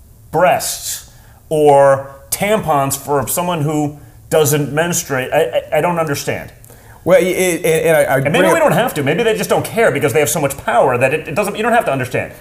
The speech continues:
Speaker 2: Well,
Speaker 1: They
Speaker 2: at
Speaker 1: control
Speaker 2: some
Speaker 1: big
Speaker 2: point
Speaker 1: tech. They control search. They control, you know, the purse strings. They control pop culture. Uh, you know, I guess, you know, Nike's big enough because they got,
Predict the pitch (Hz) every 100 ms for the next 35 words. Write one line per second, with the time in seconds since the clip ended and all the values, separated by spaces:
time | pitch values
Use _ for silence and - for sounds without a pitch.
0 | - 160 156 175 147 165 185 240 160 151
1 | 214 208 175 165 139 147 - 226 214 -
2 | 147 147 127 156 139 135 - - - -
3 | 139 131 - 147 143 208 220 - 208 196
4 | 190 180 - - 165 - 127 - 139 113
5 | 127 - - 226 214 208 190 185 - -
6 | - 127 123 170 147 147 - - - -
7 | - - - - - - - - 123 139
8 | 143 160 117 123 208 202 175 - 180 202
9 | 196 185 185 220 156 170 165 -